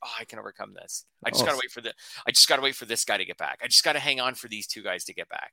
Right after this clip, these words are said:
Speaker 1: I just gotta wait for this guy to
Speaker 2: Right.
Speaker 1: become the closer."
Speaker 2: A
Speaker 1: And then
Speaker 2: couple, a
Speaker 1: yeah.
Speaker 2: couple of my teams need to be raveled in the first place before they can
Speaker 1: Yeah.
Speaker 2: become unraveled,
Speaker 1: Yeah.
Speaker 2: unfortunately. But
Speaker 1: That's it. Well, they were raveled before.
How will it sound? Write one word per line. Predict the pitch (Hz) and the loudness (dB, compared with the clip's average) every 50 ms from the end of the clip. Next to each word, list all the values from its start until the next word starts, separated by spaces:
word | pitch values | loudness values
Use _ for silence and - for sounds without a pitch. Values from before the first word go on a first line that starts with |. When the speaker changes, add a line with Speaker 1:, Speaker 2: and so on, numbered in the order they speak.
| _ - | _ -2
Speaker 1:
I | - | 2
just | - - | 2 4
gotta | - 139 131 127 | 4 2 0 -2
wait | 127 127 123 - | -4 -6 -6 -8
for | 127 117 | -10 -10
this | 107 110 104 - | -8 -6 -6 -4
guy | - 104 104 101 | -2 -2 0 0
to | 101 | 0
Speaker 2:
Right. | 92 82 | 0 0
Speaker 1:
become | - 101 98 | -2 -6 -10
the | 92 | -14
closer." | - - 95 90 87 - 85 85 - _ - - - - - | -12 -10 -10 -10 -10 -12 -16 -18 -20 _ -20 -20 -20 -8 -2
Speaker 2:
A | - | 0
Speaker 1:
And | 101 214 | 4 6
then | 208 196 | 6 8
Speaker 2:
couple, | 202 220 185 156 - - _ _ - - - _ _ _ _ | 8 8 8 6 6 2 _ _ -20 -20 -20 _ _ _ _
a | - 131 | 0 4
Speaker 1:
yeah. | - | 6
Speaker 2:
couple | - - - 233 | 6 6 6 6
of | 190 | 8
my | 165 147 143 | 8 8 8
teams | - - 160 147 135 123 - - - | 6 4 2 2 2 2 0 0 0
need | 139 147 | 0 0
to | 135 117 | 2 0
be | 131 120 | 0 0
raveled | 104 101 113 120 127 131 131 127 113 117 | 4 6 8 8 8 8 8 6 4 4
in | 113 | 2
the | 107 98 | 0 0
first | - - 139 139 - | 2 2 2 2 0
place | - - 101 95 - | 0 -2 -2 -2 -2
before | - 98 - - 113 107 | -8 -8 -4 -2 0 0
they | 98 107 110 110 107 104 101 | 0 0 -2 -2 -4 -6 -4
can | 95 104 | -2 2
Speaker 1:
Yeah. | 90 95 | 6 6
Speaker 2:
become | 98 98 110 101 104 | 6 6 6 4 2
unraveled, | 107 117 110 104 98 92 90 85 87 87 | 2 2 4 4 4 2 2 0 -2 -2
Speaker 1:
Yeah. | 92 | -2
Speaker 2:
unfortunately. | 90 80 - - 98 92 - - 90 90 92 - 82 90 90 85 | -4 -2 0 0 0 0 -2 -6 -12 -12 -12 -10 -10 -10 -12 -10
But | - 95 | 0 2
Speaker 1:
That's | 92 98 101 - | 4 4 4 2
it. | - - - | 0 2 4
Well, | 147 160 | 6 8
they | 165 180 185 | 8 8 8
were | 190 190 180 | 8 6 6
raveled | 165 160 170 175 190 185 190 180 156 | 8 10 10 10 10 10 6 -2 -4
before. | 143 139 - - 139 131 | -6 -6 -6 -6 -4 -2